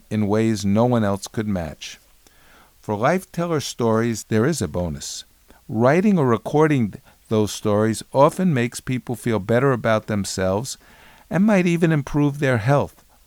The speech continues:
according to some researchers who study the way people explain their experiences.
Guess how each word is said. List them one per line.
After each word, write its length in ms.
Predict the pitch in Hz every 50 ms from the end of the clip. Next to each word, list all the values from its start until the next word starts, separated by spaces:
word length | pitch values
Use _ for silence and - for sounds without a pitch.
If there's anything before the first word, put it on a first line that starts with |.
| _
according 300 | - - 120 117 113 110
to 160 | 101 - 107
some 340 | 95 - - 139 143 147 120
researchers 600 | 107 101 98 92 - 110 107 101 - - 120 107
who 220 | - - - - -
study 280 | - 117 110 117 123
the 140 | 117 113 110
way 320 | 101 101 101 95 98 104
people 460 | 107 - - - 110 110 101 - 110 117
explain 480 | 113 104 - - - 95 92 95 98
their 180 | 107 113 117 117
experiences. 920 | 117 - - - - 156 151 143 135 123 113 - - - - - -